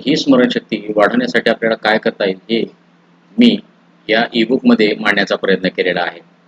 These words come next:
हे ईबुक मी या व्हिडिओच्या डिस्क्रिप्शनमध्ये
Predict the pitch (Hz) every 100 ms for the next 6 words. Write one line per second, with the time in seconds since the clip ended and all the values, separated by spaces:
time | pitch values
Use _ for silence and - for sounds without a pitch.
0 | _ 120 131 127 117 92 - _ _ _
1 | _ _ 113 120 123 113 123 131 120 120
2 | 120 117 107 - 135 - 135 117 98